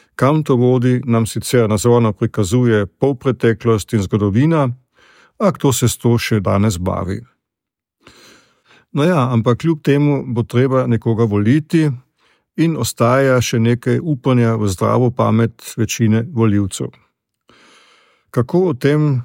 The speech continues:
zadnjem aktu razmišljam osebno, vam bom, če hočete, razodel ob istem času drug teden, tri dni pred veselim dnevom, ko se Matiček ženi z volilno celico.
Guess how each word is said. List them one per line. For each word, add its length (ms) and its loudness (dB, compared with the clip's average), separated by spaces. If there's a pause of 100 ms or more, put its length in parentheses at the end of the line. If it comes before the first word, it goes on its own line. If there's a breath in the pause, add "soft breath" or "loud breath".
(100)
zadnjem 520 0
aktu 420 0
razmišljam 920 0
osebno, 760 0 (180)
vam 260 0
bom, 260 2 (260)
če 160 -2
hočete, 600 0 (520)
razodel 640 0 (160)
ob 160 -10
istem 340 -4
času 540 -2
drug 320 -2
teden, 480 0 (520 soft breath)
tri 200 2
dni 240 2
pred 200 -2
veselim 520 0
dnevom, 460 2 (420 soft breath)
ko 140 2
se 140 -4
Matiček 560 -2
ženi 480 2
z 80 -8
volilno 440 0
celico. 640 -2